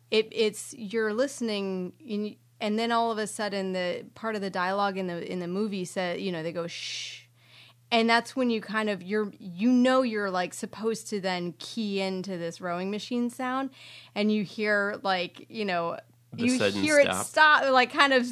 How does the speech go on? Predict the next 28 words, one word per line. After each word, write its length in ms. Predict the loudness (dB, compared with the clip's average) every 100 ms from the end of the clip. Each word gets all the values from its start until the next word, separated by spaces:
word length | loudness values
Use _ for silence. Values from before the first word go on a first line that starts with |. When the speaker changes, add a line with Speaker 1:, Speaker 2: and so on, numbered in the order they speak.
| -8 -12
Speaker 1:
shudder 680 | -10 -10 -4 4 6 8
and 160 | 6 2
stop, 460 | 0 6 8 8
and 120 | 4 2
then 140 | 2
you 80 | 2
hear 200 | 2 0
some 220 | 0 -2
thumps, 460 | 0 2 2 -2 -6
and 140 | -8 -10 -20 -20 -20 -2
it's 260 | 2 2 0
just 320 | -6 -6 2
so 140 | 4
great 340 | 4 2 0 0
because 360 | -4 -4 -4
it's 220 | -4 -8 -10
really 600 | -6 -4 -2 -2 -2 -4
a 80 | -8
tense 460 | -8 -6 -4 -4
scene, 720 | -8 -8 -2 0 0 -2 -4 -8 _ -20 -20 _ -2
and 200 | 4 4
Speaker 2:
Yeah. 140 | 4 4
Speaker 1:
everything 640 | 4 4 0 0 2 4
you 180 | 4 2
can 200 | 0 -2
imagine 560 | 0 2 2 2 0
is 140 | -2 -4
happening 920 | -4 -4 -2 -4 -4 -4 -6 -6 -8